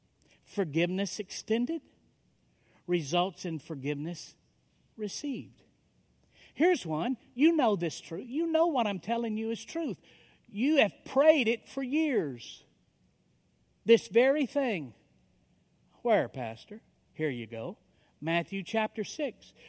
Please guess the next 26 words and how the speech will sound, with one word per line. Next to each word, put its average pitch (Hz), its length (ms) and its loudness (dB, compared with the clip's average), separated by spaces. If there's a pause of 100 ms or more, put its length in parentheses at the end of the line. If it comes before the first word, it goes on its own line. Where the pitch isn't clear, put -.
You 202 160 4
ever 202 220 2
heard 208 260 0 (100)
anything 214 540 -4
called 214 380 0 (180)
the 175 160 0
Lord's 196 380 0
Prayer? 240 480 -2 (1700)
Here's 220 220 4
what 208 140 2
it 185 80 -4
says 220 300 -2
in 214 100 -4
the 208 60 -4
King 226 320 -4
James. 208 600 -6 (600)
Matthew 196 400 0
six, - 320 -8
verse 226 280 -2
nine. 214 380 -8 (340)
"After 208 360 4
this 240 280 0
manner, 214 380 0
therefore, 226 460 2
pray 240 300 0
ye, 151 420 -6